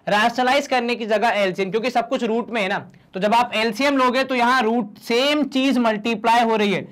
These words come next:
रूट से रूट मल्टीप्लाई मतलब रूट से आजादी, तो वन प्लस sine A प्लस वन माइनस sine A हो जाएगा यहाँ पे, और नीचे आपके पास आ जाएगा under root में, because आप मल्टीप्लाई करेंगे एलसीएम लेने के लिए,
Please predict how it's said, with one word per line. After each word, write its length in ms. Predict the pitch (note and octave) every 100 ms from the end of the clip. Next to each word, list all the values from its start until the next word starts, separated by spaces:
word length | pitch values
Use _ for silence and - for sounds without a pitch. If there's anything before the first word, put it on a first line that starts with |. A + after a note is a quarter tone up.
| - - F3
रूट 280 | A3+ C4+
से 160 | C#4 C#4
रूट 220 | C4 C4+
मल्टीप्लाई 640 | C4 B3+ A3 C4+ C4+ C4+ C#4+
मतलब 380 | B3+ B3+ C4+
रूट 240 | A#3 B3 -
से 140 | C4+
आजादी, 640 | B3+ G#3+ G#3+ G#3+ G#3 A3+
तो 160 | G#3 G3+
वन 260 | G3 A3 A#3
प्लस 360 | A#3 B3+ B3+
sine 360 | B3 G#3+ F#3+ F#3
A 220 | G3 A#3 B3+ - - _ - _ -
प्लस 420 | G#3+ A#3 C4 - - - -
वन 300 | C#3 G3+ A#3+
माइनस 640 | A#3 A3 A3 A3+ B3 B3+
sine 300 | - G#3 G#3
A 40 | G#3
हो 140 | F#3+
जाएगा 320 | F3+ F3 E3+
यहाँ 300 | D#3+ D3+ D3 C#3
पे, 180 | D3 A#3 B3+ - _ _ _ _ -
और 160 | G#3 A#3
नीचे 580 | A3 B3 D#4+ - A#3+ A3
आपके 320 | F#3 F#3 G3+
पास 320 | G3+ G3 G3
आ 100 | F#3+
जाएगा 420 | E3 E3 D#3 G3 B3+ - - _ _ -
under 460 | G#3 A#3 A#3+ B3 C4
root 400 | B3 B3 C4+ -
में, 280 | A#3 A3+ C4
because 360 | A#3 A3 A#3
आप 120 | A3+ A3
मल्टीप्लाई 540 | G3 F#3 G3+ G#3 A3+
करेंगे 360 | A3+ G#3+ A3 A3+
एलसीएम 400 | G3 F#3 G#3+ G3+
लेने 260 | G3 G3
के 120 | F#3
लिए, 180 | G3 A3+